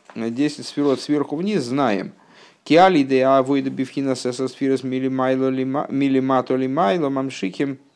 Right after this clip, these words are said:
э, мипхина с ло едайну». Что это означает? А, ну, на самом деле есть рассуждение, э, с-, о прямом и возвратном отраженном свете.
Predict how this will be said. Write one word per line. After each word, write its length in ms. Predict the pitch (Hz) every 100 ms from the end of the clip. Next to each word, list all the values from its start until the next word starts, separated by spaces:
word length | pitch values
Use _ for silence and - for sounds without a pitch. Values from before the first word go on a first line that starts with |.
| - - _ _
э, 240 | 98 120 123
мипхина 560 | 135 131 - 170 170
с 100 | 143
ло 160 | 135 147
едайну». 540 | 151 147 127 110 101
Что 180 | 101 143
это 200 | 139 135
означает? 720 | 123 120 110 - 87 - 175 - _ - _ _ _
А, 520 | - 107 113 110 107 104
ну, 140 | 127
на 100 | 104
самом 180 | 104 98
деле 220 | 95 92
есть 200 | 90 -
рассуждение, 680 | - 90 101 190 202 143 123 - -
э, 880 | 50 50 - - - - - - -
с-, 100 | -
о 360 | - - - 52 _ _ _
прямом 560 | - 107 147 160 147 123
и 560 | - 104 101 98 98 95 92 _ _ -
возвратном 580 | 101 107 101 90 98
отраженном 520 | 95 101 101 101 98 98
свете. 480 | 147 190 202 180